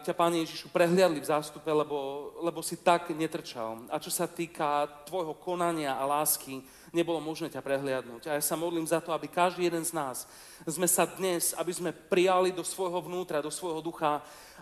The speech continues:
láskavú výzvu ísť ďalej, aby sme boli nielen, eh, poslucháčmi, ale činiteľmi tvojho slova. A prosím ťa o to, aby život každého jedného z nás, aby provokoval otázky o tebe.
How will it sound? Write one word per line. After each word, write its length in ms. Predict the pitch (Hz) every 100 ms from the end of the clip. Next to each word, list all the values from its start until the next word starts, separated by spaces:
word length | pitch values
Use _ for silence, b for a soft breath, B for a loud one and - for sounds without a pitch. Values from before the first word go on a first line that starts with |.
| 151
láskavú 640 | 175 196 - - 208 185
výzvu 560 | 160 202 185 147 143 156
ísť 200 | 185 -
ďalej, 360 | 170 170 143 113 123 139
aby 200 | 165 180
sme 260 | 170 170
boli 240 | 160 165 160
nielen, 540 | 165 170 160 147 139
eh, 20 | 143 147
poslucháčmi, 800 | 262 - 196 - 165 165 165 147 - B B
ale 240 | 170 165 160
činiteľmi 560 | 208 202 196 202 180
tvojho 240 | - 170 151
slova. 480 | - 170 151 156 151 B B
A 160 | 143
prosím 400 | - 202 208 233
ťa 220 | 196 170 165
o 80 |
to, 100 | 165
aby 160 | 165 170
život 320 | - 185 175
každého 560 | - 202 208 214 190 175
jedného 240 | 165 160 147
z 80 | 160
nás, 320 | 156 143 - B B
aby 240 | - - 156 -
provokoval 800 | - 196 202 208 226 196 170 -
otázky 480 | 196 196 185 180 - 147
o 100 | 135
tebe. 320 | 151 123 113